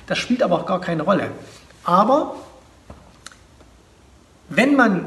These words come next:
etwas erreichen will, dann ist eines ganz, ganz wichtig. Man kommt ins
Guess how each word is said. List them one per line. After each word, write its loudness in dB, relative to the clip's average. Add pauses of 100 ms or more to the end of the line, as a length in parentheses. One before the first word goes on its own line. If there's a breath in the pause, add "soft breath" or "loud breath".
(120)
etwas 0
erreichen 0
will, 0
dann 0
ist -6
eines 0
ganz, -2
ganz 2
wichtig. -2
Man 0
kommt 0
ins -2